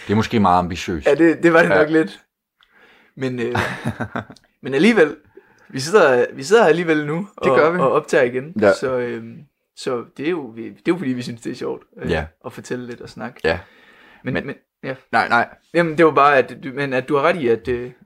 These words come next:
Speaker 2: vi, vi, vi prøvede at sådan indkapsle lidt,
Speaker 1: Mm.
Speaker 2: hvad, hvad vi tror, der kommer til at ske, også hvordan to tusind og nitten har været.
Speaker 1: Ja.
Speaker 2: Og, øh, jeg ved ikke, om du kan huske, øh, nogle af de ting, vi, øh, forsøgte at spå om eller
Speaker 1: Mm.
Speaker 2: troede.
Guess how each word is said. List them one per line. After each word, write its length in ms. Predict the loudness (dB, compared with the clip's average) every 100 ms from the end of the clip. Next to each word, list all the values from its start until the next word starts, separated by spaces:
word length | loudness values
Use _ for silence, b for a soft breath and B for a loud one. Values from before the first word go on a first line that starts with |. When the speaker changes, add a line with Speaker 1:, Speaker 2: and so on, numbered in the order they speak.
| _ -12
Speaker 2:
vi, 180 | -10 -10
vi, 300 | -12 -14 -14
vi 100 | -18
prøvede 380 | -14 -4 -2 0 -2
at 60 | -6
sådan 340 | -12 -14 -18 _ _ -18
indkapsle 440 | -10 -10 -10 -10
lidt, 120 | -6
Speaker 1:
Mm. 60 | -2
Speaker 2:
hvad, 160 | -2 -2
hvad 160 | -6
vi 80 | -8
tror, 220 | -6 -4
der 60 | -4
kommer 200 | -8 -14
til 140 | -12
at 40 | -12
ske, 280 | -8 -6
også 300 | -6 -6 -14 _
hvordan 340 | -10 -10 -10 -20 _
to 120 | -12 -12
tusind 240 | -10 -10
og 60 | -8
nitten 200 | -6 -6
har 80 | -8
været. 240 | -10 -12 -12 -4
Speaker 1:
Ja. 160 | -4 -4 b b b b
Speaker 2:
Og, 280 | -8 -6 -4
øh, 200 | -6 -8 -14 _ -14
jeg 100 | -4
ved 60 |
ikke, 120 | -4 -4
om 60 |
du 60 | -6
kan 100 | -8
huske, 360 | -8 -10 -10
øh, 200 | -10 -10
nogle 180 | -10 -8
af 80 | -8
de 120 | -10
ting, 260 | -10 -10 -8
vi, 220 | -10 -8
øh, 220 | -8 -8 -16 _ _ _
forsøgte 340 | -14 -10 -8 -10
at 60 |
spå 260 | -6 -4 -2
om 160 | -4 -8
eller 200 | -12 -6
Speaker 1:
Mm. 80 | -4
Speaker 2:
troede. 260 | -4 -6